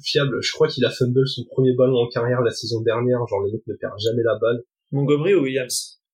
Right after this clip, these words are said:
Speaker 1: Williams. Je crois
Speaker 2: Williams,
Speaker 1: que
Speaker 2: il a fait trois, il a perdu ses premiers fumbles la saison dernière, mais il en a perdu deux.
Speaker 1: Ah, deux, ouais, c'est ça, ok.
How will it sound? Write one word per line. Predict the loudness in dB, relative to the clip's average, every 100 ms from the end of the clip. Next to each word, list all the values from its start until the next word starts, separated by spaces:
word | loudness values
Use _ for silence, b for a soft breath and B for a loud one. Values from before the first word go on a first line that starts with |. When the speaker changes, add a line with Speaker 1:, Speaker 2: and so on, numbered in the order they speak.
| -2
Speaker 1:
Williams. | 2 2 2 0 -2 -6 _ -14
Je | -6
crois | -2
Speaker 2:
Williams, | 0 2 4
Speaker 1:
que | 2
Speaker 2:
il | 0
a |
fait | -2 -8 -12 _ _ _ -20 -20 -20 _
trois, | _ -4 -4
il | -4 0 0
a | 0
perdu | 0 0 0
ses | -2 -4
premiers | -2 -4 -4
fumbles | -10 -2 0 0
la | -2
saison | -6 -6 -6
dernière, | -6 -6
mais | -4
il | -2
en |
a | 0
perdu | 0 -2 -4
deux. | -12 -14 _ _ _ -2
Speaker 1:
Ah, | 0
deux, | 2 2
ouais, | 2 0
c'est | -4
ça, | -8
ok. | -10